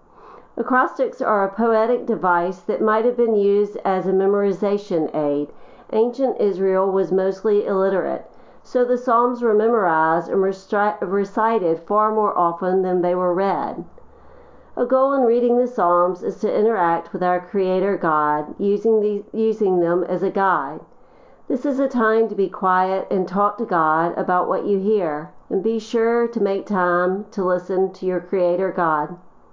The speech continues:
Listen now to Psalm thirty-four and rest in reflection for a minute. I will bless the Lord at all times. His praise shall, shall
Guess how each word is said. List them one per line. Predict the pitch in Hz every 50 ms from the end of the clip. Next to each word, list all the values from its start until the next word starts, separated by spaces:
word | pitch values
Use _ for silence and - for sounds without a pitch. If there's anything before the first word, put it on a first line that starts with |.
| - - - - - - - - - - - - - - - - - - - - - - - - - -
Listen | 190 233 247 240 - 277 262 233
now | 190 175 175 185 190 185
to | 196 190
Psalm | 165 - - 185 185 190 196 196 196 190
thirty-four | 208 190 202 208 240 240 240 - 170 147 151 151 160 175 - - - - - - - - - -
and | 202 196 196 175
rest | 180 180 180 175 185 185 - -
in | - 208 196
reflection | 196 196 196 196 - 185 165 - - - 180 170 151
for | - 165 156 151
a | 147
minute. | 151 147 143 143 135 - - - - - - - - - - - - - - - - - - - - - - - - - - - - - - - - - - - - - - - -
I | 226 233 240
will | 262 254 220
bless | - 220 226 226 254 262 - -
the | 285 269
Lord | 233 226 208 220 220 220 202
at | 208 190 190
all | 190 190 202 208
times. | 208 214 214 180 170 165 160 160 156 156 156 165 165 -
His | - 202 202 196 202 -
praise | - 247 226 220 220 226 233 233 226 226 -
shall, | 220 202 196 196 190 - - -
shall | - - 202 190 190 190 190 190 175 - -